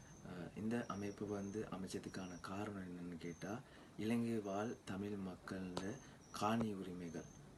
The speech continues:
அஹ், அதே மாதிரி பல பிரச்சனைகளுக்கு வந்து தீர்வு காணாம இருக்கு. குறிப்பா சொல்லப் போனா, மலையக மக்கள் வந்து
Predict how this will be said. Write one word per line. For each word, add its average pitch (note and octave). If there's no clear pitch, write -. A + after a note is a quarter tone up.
அஹ், F#2
அதே F#2+
மாதிரி G2
பல G#2
பிரச்சனைகளுக்கு F#2+
வந்து F2+
தீர்வு A2+
காணாம F#2+
இருக்கு. F2
குறிப்பா G2
சொல்லப் F2+
போனா, F#2
மலையக G#2+
மக்கள் F#2
வந்து F#2